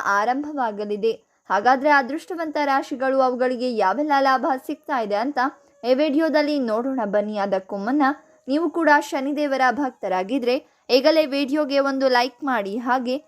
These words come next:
ನಮ್ಮ ದೇಗುಲ ದರ್ಶನ ಚಾನೆಲ್ಗೆ ಸಬ್ಸ್ಕ್ರೈಬ್ ಮಾಡಿ,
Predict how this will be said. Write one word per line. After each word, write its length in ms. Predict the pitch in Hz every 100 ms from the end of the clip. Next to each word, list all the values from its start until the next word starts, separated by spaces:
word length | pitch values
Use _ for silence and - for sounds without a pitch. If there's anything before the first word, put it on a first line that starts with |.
| _ -
ನಮ್ಮ 160 | 262 262 233
ದೇಗುಲ 300 | 262 269 339 294
ದರ್ಶನ 340 | 294 311 269 262
ಚಾನೆಲ್ಗೆ 540 | 254 262 240 240 226 240
ಸಬ್ಸ್ಕ್ರೈಬ್ 680 | 262 240 - - 269 214 196
ಮಾಡಿ, 340 | 220 254 269